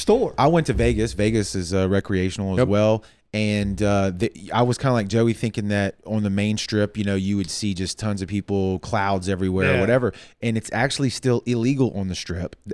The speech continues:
Speaker 2: Now, they don't enforce it super heavy.
Speaker 3: Mm.
Speaker 2: And I think if you, somebody was to get caught, they're not, you know, slamming you on the ground and taking you to jail.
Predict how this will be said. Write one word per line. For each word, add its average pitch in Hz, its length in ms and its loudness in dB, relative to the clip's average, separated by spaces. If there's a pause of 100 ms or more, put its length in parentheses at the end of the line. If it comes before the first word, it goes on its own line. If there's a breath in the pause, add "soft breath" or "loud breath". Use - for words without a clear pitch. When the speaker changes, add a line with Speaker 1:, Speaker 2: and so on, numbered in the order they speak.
(100)
Speaker 2:
Now, 104 200 0
they 107 120 2
don't 120 200 2
enforce 117 420 -2
it - 160 -6
super 113 280 -2
heavy. 110 180 2
Speaker 3:
Mm. 110 40 2
Speaker 2:
And 101 80 0
I 98 40 0
think 104 240 -6
if - 120 -6
you, 98 200 -2 (340 soft breath)
somebody 110 340 0
was 101 160 -2
to 101 80 -4
get 101 160 -4
caught, - 240 -2
they're 104 100 0
not, 101 280 -4
you 110 100 -4
know, 95 100 -2
slamming 120 420 -2
you 110 80 -2
on 104 80 -2
the 101 60 -2
ground 101 320 0
and 92 80 -4
taking 104 300 -2
you 92 80 -2
to 87 80 -2
jail. 113 380 2